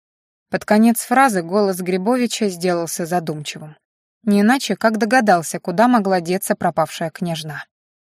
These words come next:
«Так, говоришь, ягодная княгиня уверена, что мы похитили ее дочку?» Я хотела подтвердить, что да, уверена, и ведет себя жуть до чего неадекватно. Как вдруг послышался звук барабана и следом громкое:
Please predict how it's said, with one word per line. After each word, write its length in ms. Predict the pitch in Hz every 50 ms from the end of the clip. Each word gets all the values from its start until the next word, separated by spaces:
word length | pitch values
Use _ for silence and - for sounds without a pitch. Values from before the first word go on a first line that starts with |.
| _ _ _
«Так, 200 | - 185 165 156
говоришь, 500 | 170 190 196 208 220 233 240 226 - -
ягодная 600 | 226 226 233 226 214 226 233 208 220 226 220 214
княгиня 560 | - - 214 214 214 214 208 226 220 220 214
уверена, 400 | 208 208 208 233 220 220 214 214
что 200 | 214 - - 226
мы 160 | 214 214 214 202
похитили 560 | - 220 208 - - 226 208 - 226 208 214
ее 340 | 214 208 220 208 214 220 208
дочку?» 520 | 196 285 311 - - - - - - - _ _ _ _ _ _ _ _ _ _ _ -
Я 180 | 202 208 214
хотела 400 | - - 214 208 - 226 214 208
подтвердить, 600 | 208 - 208 - - 208 214 196 185 214 226 196
что 220 | - - - 214 196
да, 380 | 185 185 254 262 233 190 - -
уверена, 540 | - 214 196 196 262 262 208 165 147 143 - - _ _ _ _ _ _ _ _
и 80 | - 220
ведет 320 | 208 233 220 247 285 285
себя 280 | - - 226 180 190 190
жуть 300 | 165 175 208 262 294 240
до 100 | 214 240
чего 240 | - - 254 240 262
неадекватно. 840 | 247 240 240 233 214 247 - - 208 196 175 156 - - 156 151 - - - _ _ _ _ _ _ _ _ _ _ _
Как 200 | - 220 196 190
вдруг 320 | 196 190 277 330 330 -
послышался 760 | - 214 208 - - 240 262 247 - 208 202 - - 196 185
звук 300 | 170 190 196 208 175 170
барабана 560 | 165 175 175 170 165 196 233 262 233 214 202
и 20 | 196
следом 500 | - - 196 190 185 165 175 165 165 151
громкое: 600 | 165 160 156 160 151 143 - - 160 156 -